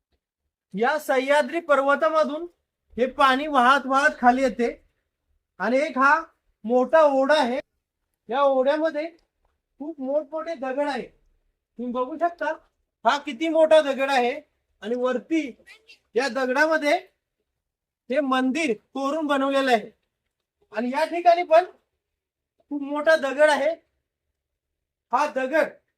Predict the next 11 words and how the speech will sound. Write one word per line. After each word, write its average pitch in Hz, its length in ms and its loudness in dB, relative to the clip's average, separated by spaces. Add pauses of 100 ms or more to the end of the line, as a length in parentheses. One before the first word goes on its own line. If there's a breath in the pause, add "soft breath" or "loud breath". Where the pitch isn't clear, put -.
(720)
कोरून 285 400 -4 (1300)
हे 269 80 -2
मंदिर 269 380 -6
बनवलेले 277 460 -2
आहे. 277 280 -2 (1400)
या 233 160 -6
ठिकाणी 330 480 -2 (3250)
गणपती 269 480 -4
बाप्पाची 302 480 0
मूर्ती 277 360 -6
आहे. 294 280 -2